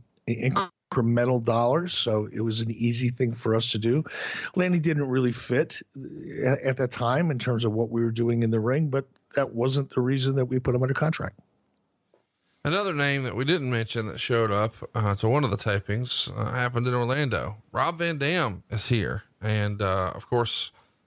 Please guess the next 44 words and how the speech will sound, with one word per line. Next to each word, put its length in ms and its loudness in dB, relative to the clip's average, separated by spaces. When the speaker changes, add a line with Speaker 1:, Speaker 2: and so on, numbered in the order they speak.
Speaker 2:
he's 180 0
still 200 -2
under 200 -4
contract 640 -2
with 140 -8
E 80 -2
C 160 -6
W 400 -2
and 100 -4
tearing 240 0
it 100 0
up 200 -4
there, 260 2
but 240 -4
it 100 0
does 480 -2
make 260 -4
you 60 -4
sort 220 -2
of 40 -6
scratch 340 -2
your 120 -6
head. 380 0
Is 80 -4
Rob 240 2
Van 200 0
Dam 240 0
here 240 2
to 80 0
visit 280 -2
with 140 -8
W 240 0
C 140 -4
W 320 0
to 80 -4
sort 180 0
of 80 -4
gauge 320 0
interest, 560 0
just 180 0
stir 320 2
up 160 -2
the 80 -8
shit? 540 -2